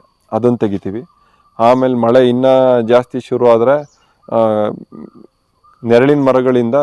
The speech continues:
ಕೊಳೆ ಸೊಪ್ಪು ಬೀಳುತ್ತೆ. ತುಂಬಾ ಜಾಸ್ತಿ ಬೀಳೋ ಅಂಥ ಕಡೆ ನಾವು ರೆಕ್ಕೆನೆಲ್ಲ ತೆಗೆದ್ಬಿಟ್ಟು ಅದ್ರ ಮೇಲೆ ಬಿದ್ದಿರೋ ಕೊಳೆ ಸೊಪ್ಪನ್ನ ತೆಗಿತೀವಿ. Otherwise ಅದು ಬಂಚಸ್ ಅಲ್ಲೆಲ್ಲ ಸಿಗಾಕೊಂಡ್ಬಿಟ್ಟು ಅಲ್ಲಿ ಕೊಳೆ ಬರ್ಸುತ್ತೆ. ಕೊಳೆ ಬರ್ಸೋದ್ರಿಂದ ನಾವೇನ್ ಮಾಡ್ತೀವಿ, ಆ ಕೊಳೆ ಸೊಪ್ಪನ್ನೆಲ್ಲ ತೆಗೆದ್ಬಿಟ್ಟು ಗಿಡನ ಮಾಲಿಶ್ ಮಾಡ್ತೀವಿ.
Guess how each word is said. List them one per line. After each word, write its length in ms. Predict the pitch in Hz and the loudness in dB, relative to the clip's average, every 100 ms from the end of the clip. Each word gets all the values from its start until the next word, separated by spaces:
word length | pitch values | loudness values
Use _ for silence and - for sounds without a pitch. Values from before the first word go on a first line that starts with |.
| 127 - - _ | -2 -4 -12 _
ಕೊಳೆ 240 | 117 131 | 2 2
ಸೊಪ್ಪು 260 | - 123 117 | 0 -6 -4
ಬೀಳುತ್ತೆ. 540 | 110 98 113 - _ _ _ | -2 -2 -6 -12 _ _ _
ತುಂಬಾ 460 | - 139 156 165 165 | -6 -2 4 4 4
ಜಾಸ್ತಿ 360 | 139 139 - | 2 0 -2
ಬೀಳೋ 240 | 139 139 139 | -6 -2 0
ಅಂಥ 200 | 131 127 | 0 -2
ಕಡೆ 320 | 123 120 139 | -4 -2 -2
ನಾವು 180 | 123 117 | 0 0
ರೆಕ್ಕೆನೆಲ್ಲ 640 | 110 101 131 127 117 120 | -2 -2 0 0 2 2
ತೆಗೆದ್ಬಿಟ್ಟು 500 | 113 113 113 110 117 | 0 -4 -4 -4 -2
ಅದ್ರ 140 | 110 | -2
ಮೇಲೆ 180 | 117 120 | 0 0
ಬಿದ್ದಿರೋ 280 | 113 107 120 | 0 -2 -2
ಕೊಳೆ 240 | 117 113 | 0 -2
ಸೊಪ್ಪನ್ನ 280 | 113 113 120 | -2 -6 -8
ತೆಗಿತೀವಿ. 440 | 113 107 104 110 127 - _ _ _ - | -6 -6 -6 -6 -8 -12 _ _ _ -4
Otherwise 480 | 113 127 127 123 120 | 2 4 4 2 0
ಅದು 120 | 110 | 0
ಬಂಚಸ್ 420 | 113 120 131 - | -2 0 -4 -2
ಅಲ್ಲೆಲ್ಲ 320 | 120 120 117 | -2 0 0
ಸಿಗಾಕೊಂಡ್ಬಿಟ್ಟು 760 | 113 117 113 - 113 104 101 185 _ _ _ _ 107 | 0 -2 -4 -2 -4 -6 -8 -12 _ _ _ _ -4
ಅಲ್ಲಿ 200 | 110 139 | -2 0
ಕೊಳೆ 260 | 127 123 | 2 2
ಬರ್ಸುತ್ತೆ. 420 | 127 104 - 85 - _ _ _ _ _ | 0 -4 -6 -20 -20 _ _ _ _ _
ಕೊಳೆ 240 | 127 147 | 2 4
ಬರ್ಸೋದ್ರಿಂದ 540 | 156 151 147 139 135 175 | 2 0 -2 -2 -2 -2
ನಾವೇನ್ 360 | 160 131 135 | 0 0 -2
ಮಾಡ್ತೀವಿ, 300 | 131 113 160 | -4 -6 -6
ಆ 160 | 160 117 | -4 -6
ಕೊಳೆ 360 | - 131 139 | 0 2 4
ಸೊಪ್ಪನ್ನೆಲ್ಲ 440 | 127 127 - 120 127 | 0 -4 -6 -2 -2
ತೆಗೆದ್ಬಿಟ್ಟು 520 | 120 113 110 107 151 | -2 -4 -4 -6 -8
ಗಿಡನ 320 | 120 113 117 | -4 0 0
ಮಾಲಿಶ್ 460 | 123 104 113 117 - | 0 -2 -2 -2 -6
ಮಾಡ್ತೀವಿ. 380 | 98 92 98 | -12 -10 -14